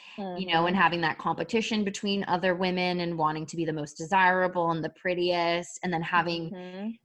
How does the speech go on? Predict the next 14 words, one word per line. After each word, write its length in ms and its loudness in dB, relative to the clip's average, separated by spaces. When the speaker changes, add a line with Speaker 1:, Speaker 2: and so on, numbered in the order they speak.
Speaker 1:
having 500 4
a 80 6
very 280 4
pivotal 340 -2
moment 400 2
where 120 2
someone 440 -2
made 160 0
a 40 -6
comment 420 -2
to 120 -4
you 80 0
and 100 -2
the 60 -6